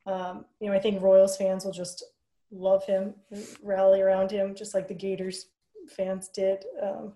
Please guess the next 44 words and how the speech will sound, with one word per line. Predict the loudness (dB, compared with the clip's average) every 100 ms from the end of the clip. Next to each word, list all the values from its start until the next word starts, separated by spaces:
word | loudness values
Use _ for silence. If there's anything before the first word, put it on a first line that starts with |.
| _ _
or | 0
sorry, | 2 4
the | 2 0
A's | -4 -4 -6
fans, | -12 -10 -10 -12 _ -10
Oakland. | -4 -4 -6 -12 _ _ _ _ -6
Um, | 0 0 0 -10 _ _ _ _ _ _ _ -10
I |
think | -6 0
he |
has | 0 0
a |
fun | -2 0
name. | 0 0 -4 -4
I | -6
think | -4 -6 -10 _ _ -20 -20 -20
it's | -8
a |
good | -2 0
baseball | 2 0 0 0
name, | 2 2 2
so | -2
I | -4 -4 _
think | -8
that | -6 -4
also | -4 -2 -2
attracts | -2 -4 -6 -6 -18 _ _ _
fans | -2 0 -2 -4
to | -4 -4 -6
grab | -2 -2 -2
him. | -2 -4 -4 -12
Um, | -12 -10 -10 -14 -16 _ _ _ _ _ _ _ _ _ _
so | -4
yeah, | -4 -4
I | -8
think | -10 -10
that | -6 -8 -8 _ _ _ _ _ _ -20 _
Brady | -10 -10
Singer | -10 -8 -8
of | -8
the | -2
Royals | 4 6 6 0 -12
will | -14 -12
be | -10 -8 -10